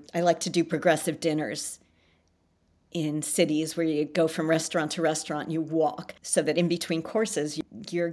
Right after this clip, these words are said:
getting fresh air. I've got clients that do yoga at the beginning of the day outside before the meeting starts. So there's no real limit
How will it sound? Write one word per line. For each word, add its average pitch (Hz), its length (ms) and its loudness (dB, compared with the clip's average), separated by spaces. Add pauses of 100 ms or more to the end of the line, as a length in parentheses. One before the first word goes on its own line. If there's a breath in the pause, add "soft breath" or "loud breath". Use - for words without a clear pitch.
(100)
getting 170 300 2
fresh 160 360 -2
air. 180 380 -4
I've 180 140 -2
got 190 180 2
clients 190 320 2
that 170 220 0
do 180 100 -2
yoga 175 560 0 (340)
at 170 160 -2
the 185 80 -2
beginning 175 360 -2
of 156 60 -2
the 165 60 -2
day 175 440 -4 (260)
outside 170 560 -2
before 170 800 0 (440)
the 170 100 -2
meeting 185 360 0
starts. - 380 -4
So 254 80 4
there's 294 320 -2
no 359 160 -2
real 196 180 2
limit 170 640 -4